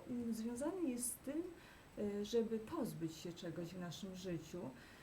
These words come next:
Możecie tego dnia też zrobić porządki, e, wyrzucić jakieś rzeczy, które Wam nie służą już od lat, tak naprawdę, a tylko stoją, kurzą się, są to ubrania,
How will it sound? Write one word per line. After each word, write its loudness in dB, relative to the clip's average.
Możecie 4
tego 4
dnia 2
też 0
zrobić 0
porządki, 2
e, 4
wyrzucić 2
jakieś -4
rzeczy, 0
które 2
Wam 2
nie 6
służą -4
już 0
od -6
lat, -4
tak -4
naprawdę, -2
a -2
tylko -2
stoją, 2
kurzą 0
się, -4
są -2
to -2
ubrania, 0